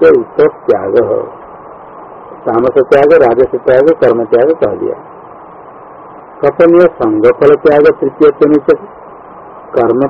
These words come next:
त्याग प्रकृत है त्रिविध कर्म त्याग, दो प्रकार का कर्म त्याग राजस तामस कह करके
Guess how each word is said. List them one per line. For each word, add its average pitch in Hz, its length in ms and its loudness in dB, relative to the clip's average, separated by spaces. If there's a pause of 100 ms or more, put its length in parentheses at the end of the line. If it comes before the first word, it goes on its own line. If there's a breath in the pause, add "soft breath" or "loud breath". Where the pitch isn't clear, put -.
त्याग 143 360 2
प्रकृत 120 520 -2
है 127 180 0
त्रिविध 117 500 0
कर्म 110 280 -2
त्याग, 98 300 -6 (760)
दो 147 300 4
प्रकार 135 360 2
का 131 100 -2
कर्म 120 300 -2
त्याग 117 260 0
राजस 110 480 -2
तामस 113 460 -6
कह 101 140 -6
करके 113 380 -4